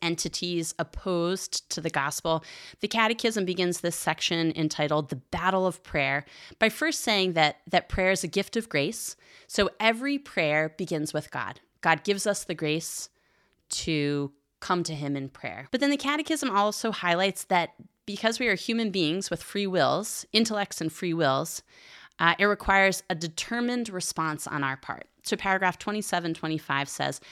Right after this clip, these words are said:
"Prayer is both a gift of grace and a determined response on our part. It always presupposes effort." So we cannot lie back and just prayer happens.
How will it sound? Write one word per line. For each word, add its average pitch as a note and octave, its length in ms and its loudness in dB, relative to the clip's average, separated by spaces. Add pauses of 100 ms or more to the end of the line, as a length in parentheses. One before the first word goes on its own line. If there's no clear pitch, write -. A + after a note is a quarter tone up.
(180)
"Prayer A3 220 2
is A3 140 0
both F3+ 220 0
a E3 40 2
gift G#3 360 -4
of C4+ 140 -4
grace - 540 -2 (600)
and F3+ 140 2
a E3+ 60 2
determined G3+ 600 -2
response D#3 560 -2
on C#3+ 100 0
our C3+ 200 -2
part. B2 280 -8 (460)
It E3+ 200 -6 (100)
always G#3+ 500 2
presupposes D3+ 1040 -4
effort." - 480 -14 (400)
So - 120 -12
we F3+ 60 -6
cannot G3 360 2
lie F3 200 2
back D3+ 400 2
and D3+ 160 -2
just - 340 -6 (240)
prayer C#3+ 320 -4
happens. - 680 -10